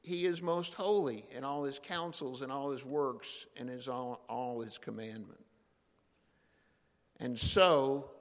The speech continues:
to him is due from angels and men and every other creature, whatever worship, service,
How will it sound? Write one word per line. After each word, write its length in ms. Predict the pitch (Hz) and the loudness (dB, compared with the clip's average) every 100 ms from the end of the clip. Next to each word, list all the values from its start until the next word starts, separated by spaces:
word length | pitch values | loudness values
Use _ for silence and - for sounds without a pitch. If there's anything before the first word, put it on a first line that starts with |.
| - | -12
to 180 | - 139 | -6 -6
him 340 | 156 170 180 | -4 -4 -2
is 140 | 160 - | -4 -4
due 300 | 147 147 143 | -2 -2 -2
from 240 | 131 123 | -6 -6
angels 560 | 139 156 175 190 180 170 | -4 -4 -2 -2 -2 -4
and 260 | 131 131 | -4 -4
men 200 | 143 175 | -2 0
and 140 | 151 139 - | -2 -2 -2
every 320 | 170 190 190 | -2 2 2
other 200 | 202 220 | 2 2
creature, 500 | 226 214 208 107 - - _ _ _ _ _ _ _ _ _ _ _ _ | 2 0 0 -8 -10 -18 _ _ _ _ _ _ _ _ _ _ _ _
whatever 400 | 151 147 156 139 | 0 4 4 4
worship, 1000 | 127 117 131 165 - 208 208 - - - | 0 2 2 2 2 -2 -2 -16 -20 -12
service, 720 | - - 170 160 151 156 - | -4 0 2 0 0 -4 -6